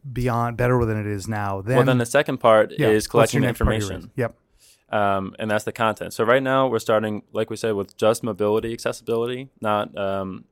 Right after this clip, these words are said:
Speaker 2: you know, not hearing disability or developmental disabilities. Um,
Speaker 1: Or whatever Mark
Speaker 2: Mark,
Speaker 1: has.
Speaker 2: yeah,
Speaker 1: Yeah.
Speaker 2: Mark's wild
Speaker 1: Um,
Speaker 2: card.
Speaker 1: okay, so, uh, what will it cost to, <laughs> what will it cost? How much money will you need to start collecting information? Not just start,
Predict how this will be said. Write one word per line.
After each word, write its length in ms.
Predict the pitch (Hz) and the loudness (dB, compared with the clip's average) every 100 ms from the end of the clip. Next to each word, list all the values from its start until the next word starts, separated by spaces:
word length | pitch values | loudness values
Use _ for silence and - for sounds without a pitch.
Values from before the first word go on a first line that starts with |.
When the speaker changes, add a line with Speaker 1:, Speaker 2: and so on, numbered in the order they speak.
| _ _ _ | _ _ _
Speaker 2:
you 120 | 110 | -12
know, 260 | 101 95 - | -8 -8 -10
not 360 | - 98 95 95 - | -8 -4 -4 -4 -10
hearing 420 | - 107 101 101 | -6 -4 -4 -6
disability 540 | 95 95 95 92 95 | -8 -8 -4 -4 -2
or 60 | 90 | -6
developmental 520 | 92 95 90 87 - | -4 -2 -2 -6 -12
disabilities. 680 | 90 - 90 85 85 85 - _ _ _ _ _ - | -14 -10 -8 -8 -8 -12 -16 _ _ _ _ _ -6
Um, 340 | 98 92 92 | -4 -2 -4
Speaker 1:
Or 20 | 104 | -8
whatever 320 | 107 101 95 - 120 _ | -10 -10 -12 -16 -20 _
Mark 240 | 117 101 | -10 -6
Speaker 2:
Mark, 180 | 104 95 | -4 -4
Speaker 1:
has. 260 | 92 95 - | -4 -6 -8
Speaker 2:
yeah, 200 | 104 87 95 | -10 -10 -6
Speaker 1:
Yeah. 160 | 104 | -4
Speaker 2:
Mark's 220 | 92 - - - - _ - | -4 -8 -20 -20 -20 _ -2
wild 260 | 110 196 113 | 4 4 4
Speaker 1:
Um, 40 | |
Speaker 2:
card. 240 | 98 92 - - - | 2 0 -4 -10 -2
Speaker 1:
okay, 360 | 160 147 110 | 0 4 2
so, 400 | - - 147 135 - - _ _ 117 175 | 2 4 6 6 4 -6 _ _ -6 2
uh, 60 | |
what 180 | 151 175 | 6 6
will 140 | 165 160 | 8 6
it 80 | |
cost 400 | - 139 131 - | 4 2 0 -2
to, 80 | 156 127 | -6 -6
<laughs> 200 | - 175 156 | -6 -6 -2
what 200 | 135 170 | 4 4
will 100 | 156 | 4
it 80 | 143 | 2
cost? 320 | - 135 127 | 4 4 4
How 80 | 147 | 2
much 180 | 147 - | 0 0
money 200 | 139 127 | 0 2
will 100 | 120 | 2
you 100 | 113 | 2
need 200 | 113 110 | 2 0
to 120 | 113 104 | -4 -4
start 260 | 117 107 | -2 -2
collecting 380 | - 113 104 110 | -2 -4 -2 -6
information? 480 | 101 107 104 104 123 | -6 -6 -6 -4 0
Not 180 | 180 135 | 0 0
just 160 | 113 | -6
start, 400 | - 151 107 104 | -4 -4 -4 -8